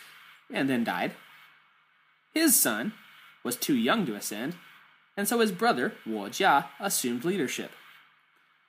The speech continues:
Wu Jia held the crown for twenty to twenty-five years and produced a son before dying, but once again, the son was too young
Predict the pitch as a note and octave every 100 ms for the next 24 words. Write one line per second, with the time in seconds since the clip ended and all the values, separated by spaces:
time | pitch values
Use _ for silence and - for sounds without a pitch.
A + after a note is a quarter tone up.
0 | _ _ _ G#3+ - - B3 A3+ - D4+
1 | A#3+ B3+ A3 G#3+ G#3 G3+ F#3+ - F#3+ G3
2 | F#3+ G3 - E3+ F3+ - G#3 A3+ A2 G#2+
3 | E3+ - G3 G#3+ A3 G#3+ B3 B3 - F3+
4 | G#3+ G#3 F#3+ F3+ E3 A#2 F2 F#2+ B2 -
5 | - - _ _ _ - A3+ A3+ G3+ B3
6 | F3+ A#2 G2+ A#2 D#3 F3 E3 E3+ - C4+
7 | A#3+ A#2 F2